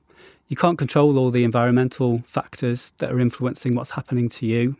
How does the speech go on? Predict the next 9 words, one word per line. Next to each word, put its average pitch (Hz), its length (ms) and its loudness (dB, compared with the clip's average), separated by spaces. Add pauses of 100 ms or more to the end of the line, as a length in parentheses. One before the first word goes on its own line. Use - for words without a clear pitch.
maybe 120 260 2
in 117 80 2
the 117 60 2
workplace. 120 720 -4 (680)
And 135 320 2
actually, 156 500 2 (400)
whatever 151 280 0
you've 131 160 4
done 123 380 2